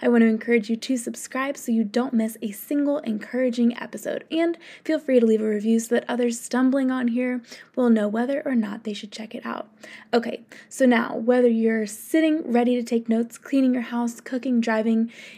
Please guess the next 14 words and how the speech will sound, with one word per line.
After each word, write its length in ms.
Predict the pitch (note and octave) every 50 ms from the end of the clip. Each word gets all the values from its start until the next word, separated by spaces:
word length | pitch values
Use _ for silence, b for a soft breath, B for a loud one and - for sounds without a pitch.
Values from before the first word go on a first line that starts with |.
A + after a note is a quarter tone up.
| B B _
coming 240 | - C4+ C4+ C4 B3
home 100 | B3+ B3+
from 220 | A#3+ C4 B3 A#3+
work, 260 | B3 A#3+ A#3+ A#3 A#3+
whatever 540 | A#3+ A#3+ - - _ - C4 B3+ A#3+ C4 B3+
it 340 | B3 - - A#3 A#3 A#3 - _
is, 500 | - A#3+ B3 B3 A#3+ B3 B3 A#3+ - - B B B B B B B
get 200 | - B3+ B3 A#3
ready 320 | - - A3 G3+ G#3 G#3+ A3
to 240 | - - - - A3
be 160 | A3+ A#3 -
encouraged 760 | - G#3 G3+ G#3 - - C#4 C#4+ D4 D4 D4 - - - - _ _
and 340 | - A3+ A3 A3 A3 A3 A#3
equipped. 720 | A#3 - _ - - - A3 - - _ _ - - -